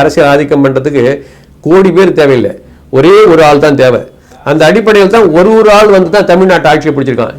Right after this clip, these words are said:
எம் ஜி ஆருக்கு எத்தனை பேருங்க அழி-, அந்த கூட சப்போர்ட்டா இருந்து வந்தான்? எம் ஜி ஆர் வந்து ஒத்த ஆள் வந்து ஆட்சியை பிடிச்சான்.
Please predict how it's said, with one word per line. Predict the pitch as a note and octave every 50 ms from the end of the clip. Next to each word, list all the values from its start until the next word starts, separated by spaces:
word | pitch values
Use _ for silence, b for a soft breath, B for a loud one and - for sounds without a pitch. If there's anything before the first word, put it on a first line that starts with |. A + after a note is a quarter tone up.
| C3+ C#3
எம் | E3+ F#3+
ஜி | F#3+ G#3
ஆருக்கு | G3+ F3 D#3+ E3
எத்தனை | - F#3+ F#3 E3 C3+ D#3
பேருங்க | D3+ D3 C#3+ C#3
அழி-, | C#3 D3 D3+ D3 C#3+ C#3+
அந்த | C#3 C3+ B2 D3
கூட | D#3 D3 C#3+ D#3
சப்போர்ட்டா | C#3+ C#3 C#3+ D3+ C#3 C#3+
இருந்து | C3 B2+ B2+
வந்தான்? | B2+ B2+ B2+ C3+ C3 B B B B B B C#3+
எம் | D#3+ F3 F#3
ஜி | G3+ F3
ஆர் | D#3 D#3
வந்து | F3 F3 D#3 G#3+ A3+
ஒத்த | - - - G3+ F#3
ஆள் | F#3 F#3 E3+
வந்து | D#3 D#3 D3+ C#3
ஆட்சியை | C3+ C3 C#3+ C3+ A#2+
பிடிச்சான். | B2 A#2 B2+ A2 G#2